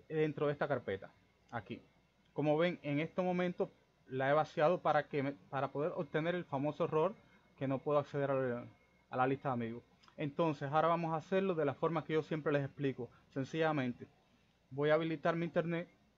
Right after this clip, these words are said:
Aquí estoy habilitando mi internet. Perfecto, ya tengo mi internet habilitada. Ahora voy a darle reintentar conexión.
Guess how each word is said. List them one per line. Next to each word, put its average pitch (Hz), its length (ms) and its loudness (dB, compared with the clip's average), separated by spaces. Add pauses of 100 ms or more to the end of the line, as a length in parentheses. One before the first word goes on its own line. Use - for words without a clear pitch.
(2750)
Aquí 120 240 -6
estoy 151 240 -2
habilitando 151 500 0
mi 156 60 -4
internet. 156 420 -6 (300)
Perfecto, 135 640 -8
ya 120 180 -2
tengo 135 240 -4
mi 135 60 -2
internet 139 320 -4
habilitada. 139 560 -2 (1160)
Ahora 139 260 2
voy 143 220 2
a 143 40 4
darle 151 280 2
reintentar 131 520 -2
conexión. 147 640 -4